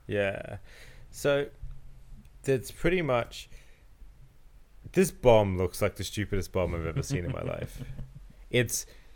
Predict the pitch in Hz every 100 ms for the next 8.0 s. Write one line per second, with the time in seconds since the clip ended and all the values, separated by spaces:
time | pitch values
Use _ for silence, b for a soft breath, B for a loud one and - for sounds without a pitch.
0 | - 175 190 220 - 160 107 135 127 110
1 | - 110 98 90 - - - - 120 117
2 | 127 131 - 143 110 95 - 127 120 104
3 | 85 90 90 - 98 92 - 101 82 90
4 | 87 85 85 85 85 82 82 85 - 117
5 | 117 98 85 - - 82 80 80 80 104
6 | 101 101 95 95 98 b b b 98 90
7 | 85 - - - - - - - 123 139